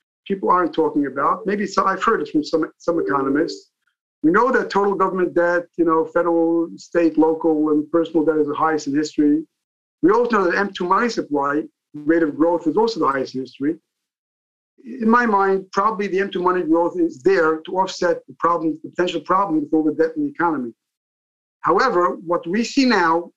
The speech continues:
due to Fed action, the central bank worldwide is, what they call the financial obligations ratio, which is the ability to pay down debt, pay interest on your debt, is the lowest it's been in history. In other words, although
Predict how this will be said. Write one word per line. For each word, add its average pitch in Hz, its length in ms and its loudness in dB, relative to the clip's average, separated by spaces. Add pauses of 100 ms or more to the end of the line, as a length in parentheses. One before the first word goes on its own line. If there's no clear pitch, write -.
(180)
due 214 160 0
to 220 120 -4
Fed 180 180 0
action, 185 560 -4 (160)
the - 80 -20
central 190 200 0
bank 180 180 2
worldwide 175 500 2
is, 151 320 -2 (960)
what 160 120 -2
they 160 60 2
call 226 280 0
the 208 60 -2
financial 214 500 0
obligations 196 560 -2
ratio, 147 540 -2 (360)
which 147 140 -4
is 151 120 0
the 160 40 6
ability 214 380 2
to 214 100 -2
pay 190 320 0
down 175 320 0
debt, 156 260 -2 (160)
pay 175 120 0
interest 190 320 -2
on 160 120 2
your 147 100 2
debt, 147 240 -2 (1120)
is 127 80 -10
the 147 80 2
lowest 196 480 2
it's 127 160 -6
been 165 220 2
in 143 100 0
history. 127 440 -4 (800)
In 147 80 2
other 196 220 2
words, 127 420 -4 (560)
although 220 560 0